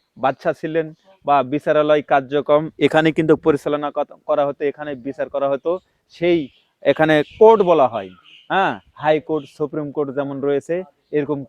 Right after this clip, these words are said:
কোর্ট। আর আবারও বলি, বাদশা সেকেন্দারের, আহ, এক, দুই, দুই, আহ, পুত্র সন্তান, একজন গালু, আহ, মানে গাজী এবং একজন কালু। আর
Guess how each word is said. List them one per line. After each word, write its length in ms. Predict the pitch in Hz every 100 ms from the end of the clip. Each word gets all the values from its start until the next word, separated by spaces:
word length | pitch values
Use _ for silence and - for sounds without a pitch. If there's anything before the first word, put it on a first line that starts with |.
| -
কোর্ট। 220 | 143 123 - _ _ -
আর 300 | 156 170 160 - _
আবারও 360 | - 143 185 208
বলি, 280 | 185 180 160 135 _ 120
বাদশা 460 | 139 160 - - 175
সেকেন্দারের, 520 | 175 160 156 156 151 143 - _ _
আহ, 260 | 143 143 135 - 147
এক, 60 | 147 - 123
দুই, 160 | 165 214
দুই, 220 | 185 196 165 - _ -
আহ, 200 | 151 151 -
পুত্র 300 | 165 - 156
সন্তান, 420 | 156 147 143 135 123 - 147
একজন 360 | 131 147 139
গালু, 340 | 120 147 160 175
আহ, 220 | 135 139 135
মানে 180 | 143 139 127 110 98
গাজী 300 | 143 147 180 170 156
এবং 120 | 147 143
একজন 200 | 135 139
কালু। 340 | 127 131 127 113 _ _ -
আর 180 | 147